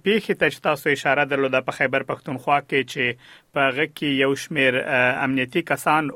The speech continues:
وژل شوي دي، که په دې اړه جزئیات شریک کړئ چې دغه پیښه څه وخت رامنځته شوې ده او چیرته؟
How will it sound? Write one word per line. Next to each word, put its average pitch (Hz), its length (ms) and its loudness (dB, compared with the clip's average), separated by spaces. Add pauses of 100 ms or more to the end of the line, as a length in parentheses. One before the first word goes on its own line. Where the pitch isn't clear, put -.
(120)
وژل 120 260 0
شوي 123 320 -2
دي، 117 120 -4
که - 360 -8
په 160 160 0
دې 185 160 2
اړه 143 240 2
جزئیات 143 360 2
شریک 139 240 0
کړئ 139 220 2
چې 135 140 -2
دغه 131 180 0
پیښه 147 220 -4 (100)
څه 185 160 4
وخت 190 180 0
رامنځته 165 400 -2
شوې 143 300 0
ده 123 60 4 (260)
او 127 260 0
چیرته؟ 120 320 -2